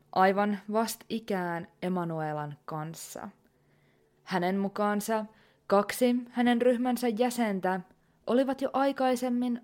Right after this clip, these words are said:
olleet yhteydessä perheeseen. Näiden soittajien nimeksi hän kertoi Pierluigi ja Mario.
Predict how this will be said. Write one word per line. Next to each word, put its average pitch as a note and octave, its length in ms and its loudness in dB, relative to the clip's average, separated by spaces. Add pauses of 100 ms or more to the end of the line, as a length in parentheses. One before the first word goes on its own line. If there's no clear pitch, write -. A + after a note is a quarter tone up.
olleet A3+ 440 2
yhteydessä E3 840 -4
perheeseen. E3 1040 -4 (800)
Näiden F#3+ 500 2
soittajien G#3 680 0
nimeksi A3 640 -4 (560)
hän B3 300 0 (100)
kertoi A#3+ 640 2 (240)
Pierluigi G#3+ 880 2 (340)
ja E3+ 280 0 (100)
Mario. D#3 600 -6